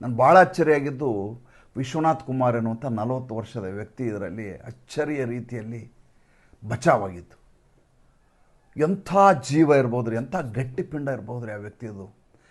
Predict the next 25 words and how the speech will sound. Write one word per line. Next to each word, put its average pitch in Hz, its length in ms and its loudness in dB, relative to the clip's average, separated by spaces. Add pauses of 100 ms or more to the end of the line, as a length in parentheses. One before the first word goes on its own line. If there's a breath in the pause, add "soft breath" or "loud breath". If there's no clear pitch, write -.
(260 soft breath)
ಆತ 160 200 -2
ಹೇಳ್ತಾರೆ, 156 320 2
"ನನಗೆ 147 240 0
ಹೆಂಗೆ 165 480 4
ಉಳ್ಕೊಂಡೆ, 135 520 -2
ನನಗೆ 127 220 -2
ಇನ್ನೂ 127 160 -4
ತನಕ 127 240 -8
ಗೊತ್ತೇ 110 340 -8
ಇಲ್ಲ" 104 160 -8
ಅಂತ 107 180 -20
ಆತ - 140 -20
ಹೇಳಿ. - 140 -20 (400 soft breath)
ಉಳಿದ 190 140 6
ಎಲ್ಲ 196 440 8
ಎರಡುನೂರ 196 260 10
ನಲವತ್ತೊಂದು 160 480 0
ಜನ 123 120 -6
ಹೊರಟೋಗಿದ್ದಾರೆ, 110 560 -10
ಇವ್ರು 165 180 0
ಮಾತ್ರ 175 260 -6
ಉಳಿದ್ರು. 98 240 -8
ಹೆಂಗೆ 147 280 -6
ಉಳಿದ್ರು 117 280 -6
ಅನ್ನೋದು. - 380 -20